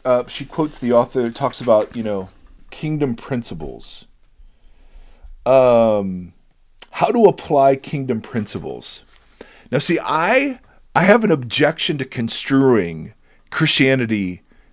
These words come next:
that way from the very beginning. The kingdom is not principles. Uh, it's not law.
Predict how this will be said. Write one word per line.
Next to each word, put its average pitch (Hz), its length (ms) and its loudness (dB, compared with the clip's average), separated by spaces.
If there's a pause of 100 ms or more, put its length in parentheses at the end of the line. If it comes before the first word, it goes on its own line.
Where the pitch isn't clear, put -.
that 131 300 4
way 104 520 0 (140)
from 143 200 -4
the 127 60 4
very 113 220 0
beginning. 90 480 -6 (300)
The 120 100 -2
kingdom 220 420 4
is 139 220 -2
not 139 200 0
principles. 90 720 -8 (720)
Uh, 113 260 4
it's 113 200 -6
not 120 220 0
law. 165 460 6